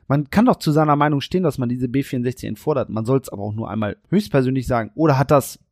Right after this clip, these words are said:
immer noch nichts im Wahlkampf verloren? Ist es immer noch zu viel Emotion? Für uns beide tatsächlich überhaupt nicht nachvollziehbar, wie man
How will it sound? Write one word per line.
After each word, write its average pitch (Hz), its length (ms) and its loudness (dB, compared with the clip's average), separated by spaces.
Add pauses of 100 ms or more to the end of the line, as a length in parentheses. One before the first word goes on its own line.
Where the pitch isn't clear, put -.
(120)
immer 185 220 4
noch 151 140 6
nichts - 380 -2
im 123 380 -2
Wahlkampf 131 460 2
verloren? 117 420 -2
Ist 151 120 0
es 143 200 -2
immer 180 220 6
noch 139 140 4
zu - 120 -6
viel 113 240 -4
Emotion? 104 540 -6 (120)
Für - 140 -14
uns - 380 -4 (180)
beide 208 320 4
tatsächlich 147 440 0
überhaupt 123 240 0
nicht 110 100 -4
nachvollziehbar, 104 640 -4
wie 107 80 -4
man 107 300 -4